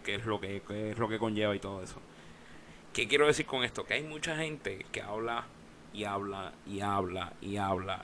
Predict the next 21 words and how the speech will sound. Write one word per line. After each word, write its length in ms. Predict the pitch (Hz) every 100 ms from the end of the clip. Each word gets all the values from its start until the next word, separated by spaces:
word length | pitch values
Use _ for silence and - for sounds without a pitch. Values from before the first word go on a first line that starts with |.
| -
y 80 | -
se 180 | - 98
matan 380 | 104 113 120
diciendo 420 | 123 113 120 107 98
de 100 | 95
que 140 | 104
no, 240 | 117 120 - - - -
esto 340 | - - 120
va 100 | 127
a 40 | 139
pasar 360 | 147 165 160
así 440 | 160 156 - 120 - - - - - -
porque 340 | 120 117 - 92
yo 120 | 92
sé 160 | - 107
más 140 | 107
que 160 | - 95
tal. 160 | - - - - - - - - - - - -
O 20 |
sea, 180 | - 95
mira, 400 | 98 110 123 -